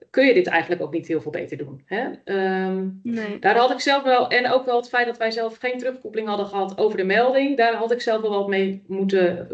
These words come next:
Speaker 1: kunnen doen nog.
Speaker 2: Ja, meer een soort evaluatie uiteindelijk
Speaker 1: Ja,
Speaker 2: van
Speaker 1: klopt.
Speaker 2: de
Speaker 1: Ja,
Speaker 2: situatie.
Speaker 1: ja,
Speaker 2: Ja.
Speaker 1: ja.
Speaker 2: Oké, nou, dat begrijp ik.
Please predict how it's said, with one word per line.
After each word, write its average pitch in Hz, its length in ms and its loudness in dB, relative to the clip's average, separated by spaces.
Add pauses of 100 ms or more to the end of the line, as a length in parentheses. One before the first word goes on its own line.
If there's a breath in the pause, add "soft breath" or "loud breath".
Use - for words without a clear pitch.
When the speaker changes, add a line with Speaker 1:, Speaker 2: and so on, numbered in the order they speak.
(100)
Speaker 1:
kunnen 180 220 4
doen 151 180 -4
nog. 139 300 -12 (680)
Speaker 2:
Ja, 220 160 0
meer 208 180 2
een 226 60 0
soort 226 240 -6
evaluatie 208 800 0
uiteindelijk 196 520 0
Speaker 1:
Ja, - 60 -20
Speaker 2:
van 196 140 0
Speaker 1:
klopt. 196 140 -6
Speaker 2:
de 196 60 -8
Speaker 1:
Ja, 196 120 -6
Speaker 2:
situatie. 196 640 -6
Speaker 1:
ja, 202 100 -4
Speaker 2:
Ja. - 200 -8 (260)
Speaker 1:
ja. - 400 -10
Speaker 2:
Oké, 233 380 -10 (340)
nou, 220 240 -8
dat 233 200 -16
begrijp 214 340 -12
ik. - 220 -16